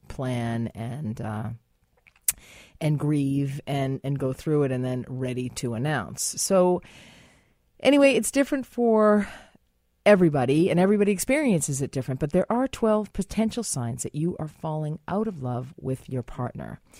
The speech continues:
And so one of those signs is that you avoid talking about the future, when two people are in love, generally, they begin to make plans for a future together. But when people start to feel uncertain,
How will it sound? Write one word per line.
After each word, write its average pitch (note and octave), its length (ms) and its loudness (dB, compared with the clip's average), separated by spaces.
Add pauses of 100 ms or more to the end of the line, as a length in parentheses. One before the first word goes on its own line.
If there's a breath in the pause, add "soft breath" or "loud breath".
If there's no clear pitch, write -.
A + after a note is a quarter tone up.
(220 loud breath)
And F3+ 140 4
so G#3 100 6
one G#3+ 220 4
of D4 100 0
those C3 220 0
signs A2+ 340 -4
is B2 120 -6
that - 140 -4
you C#3+ 260 -2
avoid E3 440 -2
talking C3+ 460 -6
about A#2+ 400 -6
the C3 80 -4
future, C3+ 640 -6 (460 loud breath)
when F3+ 280 2
two - 220 -4
people A3 260 -2
are F3+ 80 0
in D#3 140 0
love, C#3 200 -2
generally, C3 500 -2
they B2 180 -2
begin D#3+ 340 0
to G3 80 -2
make E3+ 220 -2
plans C3 320 -4
for - 120 -10
a B2 60 -8
future C3 380 -8
together. E2+ 400 -10
But - 160 -8
when D#3+ 180 -2
people B3+ 280 -12
start A#3+ 200 -8
to G#3+ 60 -8
feel G#3+ 220 -2
uncertain, A#3 680 -2